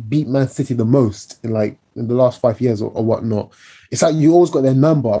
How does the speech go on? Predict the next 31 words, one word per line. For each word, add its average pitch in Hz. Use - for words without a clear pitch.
but 113
however, 139
it's 135
not 160
easy 135
beating 113
Man 120
City. 131
And 110
how 143
you 143
guys 113
played, 123
man, 95
like, 98
fantastic. 107
Um, 107
taking 135
the 120
lead 131
early 123
on, 139
could 165
have 156
been 143
three 147
one 147
at 123
one 143
point, 147
um, 117